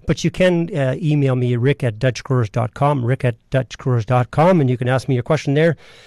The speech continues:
or you can send me even some pictures along with your questions if you have some questions that w-, to answer that way. It's a lot of visual things really <laughs> help out a lot of times.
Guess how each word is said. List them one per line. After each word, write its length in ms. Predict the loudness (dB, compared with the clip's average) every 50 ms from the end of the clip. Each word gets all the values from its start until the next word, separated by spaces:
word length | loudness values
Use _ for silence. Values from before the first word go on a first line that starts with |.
| -20 _ _ _ _
or 100 | -4 -4
you 60 | -2
can 80 | -4 -4
send 200 | -4 -2 -2 -2
me 60 | -2
even 160 | -2 -4 -6
some 140 | -6 -8 -8
pictures 320 | -6 -6 -8 -6 -8 -6 -4
along 220 | -2 0 0 0
with 100 | 0 -2
your 80 | -4 -6
questions 480 | -4 -4 -4 -4 -4 -6 -8 -8 -6
if 80 | -6 -4
you 100 | -2 -2
have 140 | -2 -4 -4
some 200 | -4 -4 -4 -4
questions 420 | -2 -4 -4 -4 -4 -6 -4 -4
that 140 | -2 -4 -4
w-, 220 | -4 -8 -14 -20 -16
to 140 | -12 -10 -8
answer 320 | -6 -6 -6 -6 -8 -8
that 200 | -6 -4 -6 -6
way. 220 | -4 -6 -6 -4 -6
It's 220 | -8 -10 -10 -10
a 40 | -8
lot 200 | -6 -4 -4 -4
of 40 | -2
visual 300 | -2 -2 -2 -2 -4 -4
things 260 | -4 -4 -4 -4 -4
really 200 | -4 -4 -4 -4
<laughs> 80 | -2
help 220 | 0 0 0 2 0
out 160 | 0 2 2
a 40 | 0
lot 160 | -2 -4 -4
of 60 | -6
times. 360 | -4 -2 -2 0 -2 -4 -8